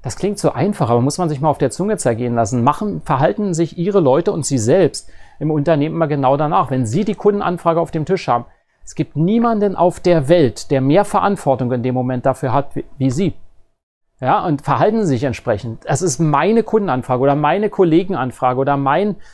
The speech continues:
Thema oder mein Produktionsfehler oder, ähm, was auch immer das ist, haben Sie volle Verantwortung dafür. Und, ähm, Sie sehen das eben bei mittelmäßigen Spielern, dass man den Eindruck hat, die sind gar nicht verantwortlich für den Ball. Die sagen, „Warum habe ich den jetzt? Was mache ich jetzt damit?“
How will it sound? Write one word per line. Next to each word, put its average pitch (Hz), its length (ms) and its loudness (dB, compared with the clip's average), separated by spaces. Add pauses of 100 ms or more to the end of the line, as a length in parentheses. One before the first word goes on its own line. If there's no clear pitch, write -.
Thema 185 280 4
oder 139 160 2
mein 160 380 0
Produktionsfehler 160 1200 0
oder, 147 320 2 (460)
ähm, 147 240 2
was 185 160 0
auch 196 100 2
immer 190 220 2
das 180 160 0
ist, - 360 -2 (140)
haben 170 200 0
Sie 160 120 0
volle 208 320 2
Verantwortung 139 640 0
dafür. - 300 -6 (680)
Und, 139 300 -6
ähm, 170 220 2
Sie 143 120 0
sehen 175 160 2
das 175 140 -2
eben 160 140 -4
bei 160 100 4
mittelmäßigen 175 540 0
Spielern, 170 420 -2 (760)
dass 117 120 -6
man 151 100 4
den 143 80 0
Eindruck 156 240 2
hat, 151 120 0
die 151 40 -2
sind 143 140 0
gar 139 100 2
nicht 156 140 -2
verantwortlich 135 500 0
für 127 80 -2
den 113 140 -2
Ball. 143 160 2
Die 123 80 0
sagen, 123 180 -4
„Warum 135 240 0
habe 175 140 4
ich - 60 0
den 120 180 0
jetzt? 113 240 -4
Was 135 200 -2
mache 160 180 4
ich - 100 -4
jetzt - 180 -2
damit?“ 104 220 -2